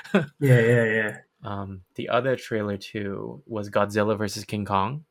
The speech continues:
Speaker 1: which that was cool. Um, Godzilla and King Kong are the same size, which is odd because King Kong's historically a lot smaller than Godzilla. So
Speaker 2: Oh, that's true.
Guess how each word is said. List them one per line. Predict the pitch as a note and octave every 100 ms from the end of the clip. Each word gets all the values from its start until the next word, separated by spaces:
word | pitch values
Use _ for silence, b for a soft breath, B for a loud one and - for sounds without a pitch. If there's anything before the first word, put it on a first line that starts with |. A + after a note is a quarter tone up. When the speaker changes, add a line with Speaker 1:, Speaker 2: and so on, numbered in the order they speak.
| _
Speaker 1:
which | A#2 G#2 -
that | G2+ F2
was | B2+ A#2+
cool. | - A2 G#2 D3+ - _ -
Um, | G#2+ G#2 G2 F#2+ F#2 F2+ _ - - _ -
Godzilla | G#2+ G2+ G#2+ G2+ G#2+ A2 G#2
and | G2+
King | - G#2+
Kong | - G2+ G#2
are | G#2
the | G2+
same | - G#2 G2+
size, | - G2 A2 A#2+
which | A2 G2+
is | G2
odd | - F#2+ A2 C#3+ _ _
because | - A2 G2
King | - G#2+
Kong's | F#2+ G2 F#2+ _ _
historically | - - G#2 G2+ G#2
a | F#2+
lot | G2 G2+
smaller | - G2 G2 G#2
than | A2
Godzilla. | A2 A2+ A2+ B2 C#3 _
So | - - - - - - _ -
Speaker 2:
Oh, | B2
that's | A2 A2
true. | - - D#3 C3+ -